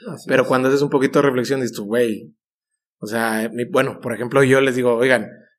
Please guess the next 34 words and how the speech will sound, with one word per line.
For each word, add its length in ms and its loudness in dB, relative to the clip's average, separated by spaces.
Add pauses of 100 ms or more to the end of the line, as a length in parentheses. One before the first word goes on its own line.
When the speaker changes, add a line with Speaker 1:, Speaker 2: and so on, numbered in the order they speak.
Speaker 2:
mi 140 -6
primer 340 0
episodio 480 2
y 40 0
mi 240 -4
episodio 380 -4
número 300 0
ciento 340 -4
veintidós, 440 -2
que 80 -10
sería 240 -4
el, 320 -10
el 160 -10
que 120 -4
va 80 -4
a 40 -8
salir 320 -4
contigo, 560 -6 (800)
se 280 -4
parecen, 840 -2 (560)
pero 200 -4
hay 60 -4
mucha, 460 -4
o 60 -4
sea, 140 0
el 100 -2
fondo 340 2
quizá 640 0
sea, 460 0
sí, 240 0
aprender 420 -2
de 80 -2
mi 100 -4
invitado, 540 -2